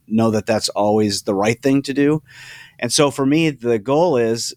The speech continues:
it might be similar to last year in some ways, in that we do things with excellence. Uh, you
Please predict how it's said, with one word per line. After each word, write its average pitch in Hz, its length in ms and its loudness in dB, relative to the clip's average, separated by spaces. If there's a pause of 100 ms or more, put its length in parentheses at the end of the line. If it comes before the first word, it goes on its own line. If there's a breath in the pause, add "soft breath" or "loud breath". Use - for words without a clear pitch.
it 147 100 2
might 170 160 2
be 147 80 -2
similar 175 440 0
to 185 120 -2
last 170 360 -2
year 180 320 2
in 143 200 -2
some 170 320 0
ways, 190 460 -2 (680 soft breath)
in 135 160 0
that 123 320 2
we 120 140 -2
do 127 180 2
things 127 280 0
with 113 80 0
excellence. 127 760 2 (120)
Uh, 107 460 2 (180)
you 120 420 2